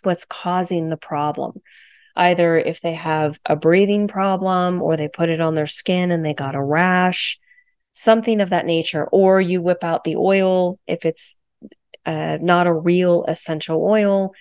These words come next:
it's not extracted properly through distillation, and they start sneezing. And so this is the hardest thing to, uh, explain to people about essential oils because they're,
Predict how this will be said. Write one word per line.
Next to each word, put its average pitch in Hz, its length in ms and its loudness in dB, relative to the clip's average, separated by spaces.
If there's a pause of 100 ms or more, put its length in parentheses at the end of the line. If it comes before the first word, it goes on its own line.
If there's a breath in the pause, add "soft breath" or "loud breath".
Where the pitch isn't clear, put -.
(140)
it's - 280 -6
not 170 520 -4 (240)
extracted 160 920 -4
properly 190 540 0
through 170 200 -4
distillation, 202 920 2 (680 loud breath)
and 180 120 2
they 175 100 6
start 165 340 -2
sneezing. 175 840 -2 (720 loud breath)
And 180 140 -2
so 175 580 4 (720)
this 196 320 2
is 202 120 0
the 185 80 -2
hardest 226 500 2
thing 226 300 0
to, 208 560 -2 (540 soft breath)
uh, 175 240 -10
explain 262 760 0
to 214 120 0
people 165 540 0
about 185 300 -2
essential 180 500 -2
oils 185 380 0
because 165 380 -4
they're, 160 280 -2